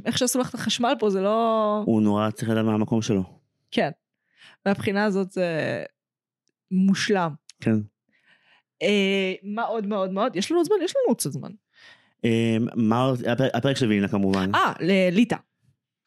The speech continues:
Speaker 2: נכון,
Speaker 1: בוא
Speaker 2: נכון.
Speaker 1: נעבור על זה. אה, בעצם סדרות שואה אנחנו לא מקבלים המון בשנים האחרונות, אם אני צריכה לחשוב על זה, משהו שהתמה סופר חזקה ב-,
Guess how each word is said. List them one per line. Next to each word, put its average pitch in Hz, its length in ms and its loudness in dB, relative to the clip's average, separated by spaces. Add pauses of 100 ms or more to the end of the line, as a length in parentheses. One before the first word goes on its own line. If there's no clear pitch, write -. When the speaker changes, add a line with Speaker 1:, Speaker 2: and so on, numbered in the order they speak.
(120)
Speaker 2:
נכון, 139 300 2
Speaker 1:
בוא 123 80 -10 (120)
Speaker 2:
נכון. 233 200 4
Speaker 1:
נעבור 277 300 2
על 220 60 2
זה. 165 100 -6 (580)
אה, 208 1000 0
בעצם 359 260 0
סדרות 349 340 2
שואה 370 220 4
אנחנו 214 280 4
לא 254 160 4
מקבלים 208 360 2
המון 175 800 2
בשנים 180 380 0
האחרונות, 190 460 0
אם 220 60 2
אני 180 80 0
צריכה 208 160 -2
לחשוב 208 300 -2
על 220 60 -2
זה, 190 80 -8
משהו 226 240 -6
שהתמה 226 760 0
סופר 226 320 2
חזקה 214 580 -2
ב-, 175 560 0